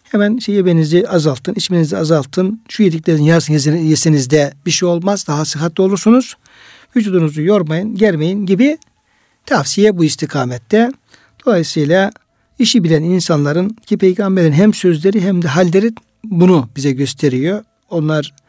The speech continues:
tıka basa yemeyen insanlar, ihtiyaç olmadan yemeyen, doymadan kalkan, az yiyen, e, insanlar olduğunu biliyoruz ve yine onun örneklerini göreceğiz. Ve, e, bunun da tabiplerin de sözlerinin altında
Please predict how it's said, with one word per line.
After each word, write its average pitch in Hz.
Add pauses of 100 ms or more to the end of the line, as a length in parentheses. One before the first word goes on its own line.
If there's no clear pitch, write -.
(380)
tıka 165
basa 139
yemeyen 170
insanlar, 135
ihtiyaç 170
olmadan 151
yemeyen, 151 (260)
doymadan 143
kalkan, 147 (200)
az 175
yiyen, 139 (680)
e, 160
insanlar 160
olduğunu 143
biliyoruz 165
ve 156
yine 143
onun 139
örneklerini 143
göreceğiz. 175 (680)
Ve, 214 (160)
e, 160
bunun 202
da 143 (180)
tabiplerin 170
de 151
sözlerinin 156
altında 165